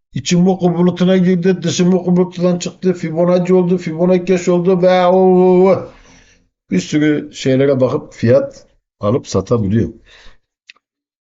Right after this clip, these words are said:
Ama bir değer yatırımcısı fiyat alıp satmaz arkadaşlar. Değer alır satar. Değer oluşturan şey şirketin öz kaynakları,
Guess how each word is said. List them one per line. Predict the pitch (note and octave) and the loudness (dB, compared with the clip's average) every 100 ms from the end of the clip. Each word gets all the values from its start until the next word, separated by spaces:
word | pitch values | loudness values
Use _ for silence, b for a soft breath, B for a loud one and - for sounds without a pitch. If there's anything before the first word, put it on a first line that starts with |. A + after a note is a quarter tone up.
| _ _ _ _ _ _ _ _ | _ _ _ _ _ _ _ _
Ama | - F#3+ A#3 | 0 2 4
bir | A#3+ G3+ | 4 4
değer | E3+ F#3 B3 | 4 4 4
yatırımcısı | B3 D3 A#2 A#2+ A#2 - D#3+ F3 - - | 4 2 0 0 0 0 0 0 -2 -14
fiyat | - E3 E3+ C3 | -4 0 2 2
alıp | C3 C#3 | 0 0
satmaz | A#2+ A#2 B2+ G#2+ | -2 -2 -2 -2
arkadaşlar. | F#2 F2+ F#2+ F#2 D3 - _ | -2 -2 -4 -4 -8 -10 _
Değer | G2+ B2 C#3 A#2+ | -2 0 2 0
alır | F#2 | -2
satar. | F#2 B2+ D3 D#3+ A2 | -4 -4 0 -2 2
Değer | C3 D#3+ | 2 4
oluşturan | F3 E3+ - D3 C#3 | 4 0 0 -2 -2
şey | D3+ D3 - _ _ _ _ _ _ _ _ _ _ _ _ _ | -2 -2 -4 _ _ _ _ _ _ _ _ _ _ _ _ _
şirketin | - A#2 F#2+ A#2+ C3 B2 - | -12 -10 -4 -4 -2 -4 -4
öz | A#2 A#2 | -4 -2
kaynakları, | B2 B2+ B2 A#2+ B2 B2+ | 0 0 0 0 -2 -2